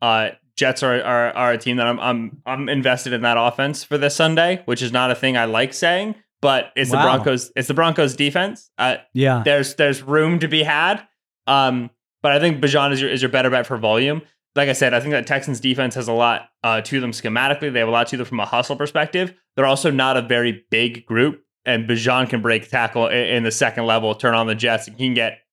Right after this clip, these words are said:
Speaker 1: a quarter of that prop on one run. He can get a third of that prop on one run. Uh, and you expect this to, yeah, be a high, a high volume game, a high, a high ground and pound game. The only thing that scares me is, is game script, right? We saw the Texans jump onto the Steelers pretty quick. And I agree with you, like, Smith will keep running it,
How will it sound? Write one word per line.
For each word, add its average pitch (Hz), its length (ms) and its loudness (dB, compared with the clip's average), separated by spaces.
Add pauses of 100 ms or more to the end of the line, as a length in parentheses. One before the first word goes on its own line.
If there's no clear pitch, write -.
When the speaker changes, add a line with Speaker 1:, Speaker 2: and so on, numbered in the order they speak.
Speaker 1:
a 120 100 0
quarter 127 400 0
of 113 120 0
that 113 180 0
prop 113 260 0
on 107 120 -2
one 107 180 0
run. 104 160 -2
He 110 60 -2
can 113 80 0
get 110 220 -2 (100)
a 107 60 -2
third 117 280 2
of 110 60 0
that 90 100 -2
prop 101 240 -2
on 104 140 -2
one 98 160 -2
run. 98 220 -2 (360)
Uh, 117 140 2
and 131 100 2
you 139 80 4
expect 139 400 -2
this 131 140 -4
to, 131 80 0
yeah, 120 140 2
be 117 140 -2
a 110 60 0
high, 120 320 0
a 113 100 -2
high 117 160 -2
volume 117 360 2
game, 113 180 -2
a - 20 -4
high, 110 360 -2
a 113 80 0
high 117 100 0
ground 113 220 0
and 104 80 -4
pound 107 240 -4
game. 104 320 -4 (300)
The 143 100 2
only 160 240 2
thing 151 160 0
that 127 100 -2
scares 135 340 -2
me 120 120 -2
is, 107 340 -6 (100)
is 113 220 -2
game 110 220 -2
script, 78 340 -12
right? 107 200 -2
We 123 100 -2
saw 127 160 2
the 117 60 -2
Texans 123 340 -4
jump 117 260 0
onto 117 180 -2
the 110 60 -8
Steelers 113 300 -6
pretty 120 180 -6
quick. 131 340 -4 (220)
And 127 100 2
I 123 100 2
agree 131 220 2
with 147 140 0
you, 160 80 2
like, 127 300 0 (120)
Smith 139 340 0
will 120 180 -4 (120)
keep 143 200 0
running 170 280 2
it, 214 200 -2